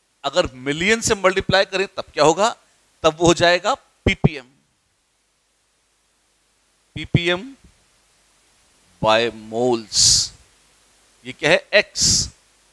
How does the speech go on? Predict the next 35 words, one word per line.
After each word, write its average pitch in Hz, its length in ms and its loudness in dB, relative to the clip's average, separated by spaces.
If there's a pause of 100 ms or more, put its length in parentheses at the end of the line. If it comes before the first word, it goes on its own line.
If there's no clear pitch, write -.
(120)
into 175 380 4 (680)
ten 156 200 0
raise 170 180 2
to - 120 -6
six, - 340 0 (360)
एक 180 220 2
मिलियन, 120 380 -8 (160)
parts 190 260 4
per 208 160 -4
million 196 380 -6
by 151 100 0
mole। 147 280 -6 (300)
इसका 165 200 -6
मतलब 170 220 -6
होता 170 240 0
है 196 140 4 (960)
moles 180 420 4
of 175 160 2
solute 175 520 -4
divided 151 380 0
by 165 80 2 (140)
total 208 220 -4
moles 180 240 0
of 180 140 0
solution 185 480 0 (500)
into 269 320 2 (120)
ten 202 180 2
raise 202 160 4
to 220 160 -4
six। - 500 0 (340)
ये 214 80 4
पीपीएम 262 460 -2
क्या 254 120 -2
बताता 240 320 -2
है? 254 120 4